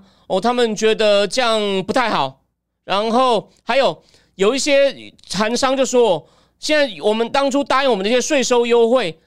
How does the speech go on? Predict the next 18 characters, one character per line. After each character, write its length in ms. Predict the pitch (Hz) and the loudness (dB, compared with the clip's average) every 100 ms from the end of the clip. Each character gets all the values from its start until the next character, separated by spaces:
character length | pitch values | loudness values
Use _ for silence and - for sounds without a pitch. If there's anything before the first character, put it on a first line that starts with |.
| - | -10
哦， 100 | 175 | -4
比 100 | 202 | -2
如 100 | 226 | 0
说 320 | 254 247 240 _ _ _ _ _ | 0 0 -2 _ _ _ _ _
我 120 | 220 | -2
们 140 | 269 | -2
进 240 | - 339 254 | -2 -2 0
口 220 | 226 208 | 0 0
一 40 | |
些 140 | 240 269 | 0 0
原 220 | 226 233 | 0 0
材 160 | 226 | 0
料 160 | 226 262 | 0 0
来 180 | 196 170 | 0 -4
组 300 | 170 226 208 | -4 -6 -2
装 240 | 269 277 | 0 -2
出 180 | 269 285 | -2 -2
口， 320 | 233 175 143 | 0 0 -2